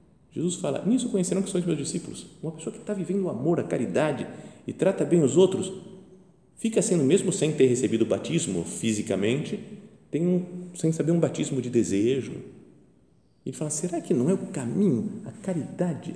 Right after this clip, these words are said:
a salvação para as pessoas que estão longe de Deus ou que estão longe da igreja?" Se ele procura viver o amor,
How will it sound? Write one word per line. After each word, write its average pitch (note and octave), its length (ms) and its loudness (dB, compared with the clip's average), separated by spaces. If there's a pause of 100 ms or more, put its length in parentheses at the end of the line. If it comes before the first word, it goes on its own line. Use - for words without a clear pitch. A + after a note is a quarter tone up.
(120)
a B2+ 60 -10
salvação F#3 840 2
para B2+ 120 0
as - 60 -2
pessoas - 380 0 (280)
que - 80 -6
estão C#3+ 180 6
longe A#2+ 240 8
de F2+ 100 0
Deus C3 200 4
ou G2+ 80 0
que - 60 -6
estão G2+ 140 2
longe G#2 220 2
da G2+ 80 2
igreja?" A2 400 4 (680)
Se - 160 -10
ele E3+ 100 0
procura F3 540 -2
viver C3 220 -2
o E3 120 2
amor, A#2+ 680 0